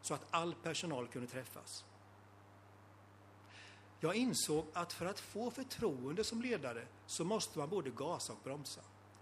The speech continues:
Men det är också viktigt att skapa tillit och förståelse. Allt var klart och planerat in i minsta detalj,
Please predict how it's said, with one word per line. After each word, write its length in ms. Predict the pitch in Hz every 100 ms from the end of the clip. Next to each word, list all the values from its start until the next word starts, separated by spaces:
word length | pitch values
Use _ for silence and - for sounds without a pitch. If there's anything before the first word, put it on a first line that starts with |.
| - - - - -
Men 180 | 143 165
det 60 |
är 60 | 202
också 260 | - -
viktigt 420 | 131 233 240 - 135
att 120 | 117
skapa 340 | - 165 117
tillit 500 | - - 202 135 113
och 80 | 110
förståelse. 600 | 156 - 147 107 - - 196 - - - - - - - - - - - -
Allt 320 | 175 185 156 -
var 80 |
klart 400 | 147 131 107 120
och 100 | 156
planerat 640 | - 170 160 185 175 135 151
in 140 | 143
i 40 |
minsta 480 | 147 185 165 - 151
detalj, 560 | 165 170 165 208 151